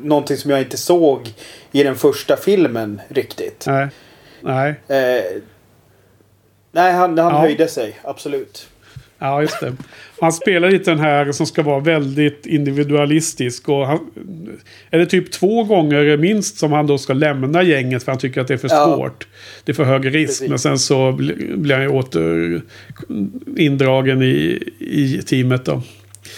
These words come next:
Speaker 2: Ja, ja, ja. Nej, men det är ju, det är fullt ös. Mycket action i filmen är det ju. Absolut.
Speaker 1: Vad tyckte du om den första actionfilmen
Speaker 2: Eh.
Speaker 1: då?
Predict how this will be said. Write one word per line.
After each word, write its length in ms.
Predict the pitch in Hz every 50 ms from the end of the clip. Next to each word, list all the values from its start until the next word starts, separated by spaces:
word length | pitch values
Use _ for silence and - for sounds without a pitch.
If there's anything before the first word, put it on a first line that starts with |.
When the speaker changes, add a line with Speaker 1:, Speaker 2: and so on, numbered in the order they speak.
| - - - - - - - _ _
Speaker 2:
Ja, 380 | - 147 139 147 156 170 208 - - _ _ _
ja, 160 | - 143 147 160
ja. 200 | 156 151 165 180 - _ - - - - - -
Nej, 160 | - 147 160 165
men 140 | 185 196
det 60 | 185 214
är 60 | 214
ju, 400 | 220 220 220 220 220 240 262 262
det 140 | 214 214 208
är 180 | 220 220 226 214
fullt 340 | - - 254 269 254 202
ös. 640 | - 196 185 170 135 - - - - - - - -
Mycket 320 | - 175 175 180 - 208 175
action 360 | 151 - - - 185 165 165
i 80 | 156
filmen 380 | 151 - - 139 131 139 - 78
är 160 | 85 90 101
det 80 | 101 -
ju. 220 | 107 101 101 - - 151 - - - - - _ _ _ _ _ _ _ _ _ _ - - -
Absolut. 600 | - - - - 98 95 67 - - - - - - - _ _ _ _ - _ _ _ _ _ _ _ _ - _ _ _ _ _ _ -
Speaker 1:
Vad 140 | 156 151
tyckte 240 | - 185 170 - -
du 40 | 175
om 100 | 160 156
den 120 | 160 156
första 400 | 151 - 170 151 - - - 196
actionfilmen 640 | 202 180 160 160 160 160 165 165 165 165 165 170 175
Speaker 2:
Eh. 60 | 165 160 -
Speaker 1:
då? 80 | 117 -